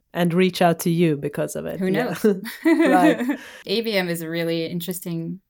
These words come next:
Speaker 2: concept. And actually, I didn't know about it until you spoke to me, uh, about it last week. Um, and it's something that I unconsciously do,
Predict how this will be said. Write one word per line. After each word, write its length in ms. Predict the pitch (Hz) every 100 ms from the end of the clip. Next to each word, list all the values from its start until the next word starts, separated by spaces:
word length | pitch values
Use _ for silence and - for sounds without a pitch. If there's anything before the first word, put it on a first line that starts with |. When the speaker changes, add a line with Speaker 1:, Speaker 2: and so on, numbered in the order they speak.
| _
Speaker 2:
concept. 580 | 175 170 170 165 165 -
And 260 | 170 175 170 _ _ _ _ -
actually, 380 | 190 - 285 294
I 140 | 196
didn't 360 | 170 180 185 180
know 200 | 170 160
about 340 | 220 226 233 247
it 200 | 277 -
until 380 | 202 190 190 185
you 120 | 180
spoke 380 | 190 - 190 190
to 120 | - 190
me, 380 | 175 165 160 170 _
uh, 140 | 160 - - - _ _ -
about 300 | 160 156 156
it 140 | -
last 340 | 151 143 -
week. 360 | 180 175 - - _
Um, 680 | 175 160 160 156 160 160 165 _ _ _ _ _ _ _ -
and 120 | 185
it's 140 | 180 -
something 400 | 196 208 247 226
that 120 | 175
I 360 | 170 165 165 - _ _
unconsciously 1400 | 180 175 170 190 185 196 233 226 - 220 214 208 202 202 _
do, 480 | 156 170 170 185 392